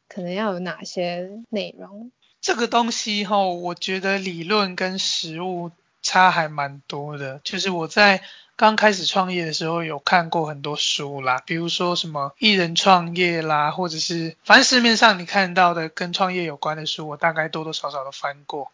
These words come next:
Speaker 2: 他会教你怎么去设定你的那个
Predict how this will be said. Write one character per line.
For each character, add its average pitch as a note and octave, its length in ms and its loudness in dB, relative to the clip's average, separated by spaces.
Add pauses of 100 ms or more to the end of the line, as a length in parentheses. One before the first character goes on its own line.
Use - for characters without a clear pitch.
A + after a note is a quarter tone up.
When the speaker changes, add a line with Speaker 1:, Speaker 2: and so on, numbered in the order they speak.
(100)
Speaker 2:
他 G3+ 120 6
会 G3+ 120 4
教 F#3+ 260 6
你 F3 140 -8
怎 D3+ 120 -10
么 D3+ 140 -10
去 F3 400 0 (100)
设 G3 420 0
定 F#3 300 -2
你 D3+ 140 -12
的 C#3+ 160 -8
那 D#3+ 160 -10
个 C#3+ 560 -10